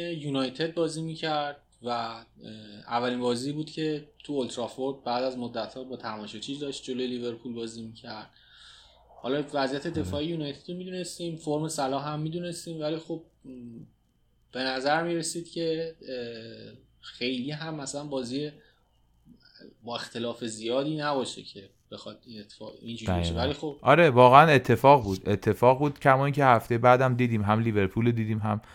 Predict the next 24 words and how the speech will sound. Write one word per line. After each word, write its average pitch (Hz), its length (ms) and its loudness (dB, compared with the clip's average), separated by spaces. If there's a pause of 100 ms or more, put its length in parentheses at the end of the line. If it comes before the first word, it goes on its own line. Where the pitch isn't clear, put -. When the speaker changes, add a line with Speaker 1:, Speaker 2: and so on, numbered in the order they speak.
(360)
Speaker 2:
منچستر 139 400 6
Speaker 1:
آره، 92 180 4
Speaker 2:
یونایتد 113 340 6
رو 110 140 4
Speaker 1:
دقیقاً. 110 60 2
Speaker 2:
دیدیم 110 320 2
و 92 240 2 (160)
احتمالاً 107 680 6
این 127 260 4
هفته 107 400 4
بعد، 110 380 6 (360)
اه، 90 220 2
نزدیکتره 98 760 6
به 90 320 0 (140)
اصل، 90 480 0 (500)
اه، 90 160 -2
وضعیت. 85 640 0
حالا 87 200 0
لیورپول 98 500 2
یه 104 160 2
خورده 113 300 0
بهتر 107 340 2
بازی 104 300 0
می‌کنه 104 580 0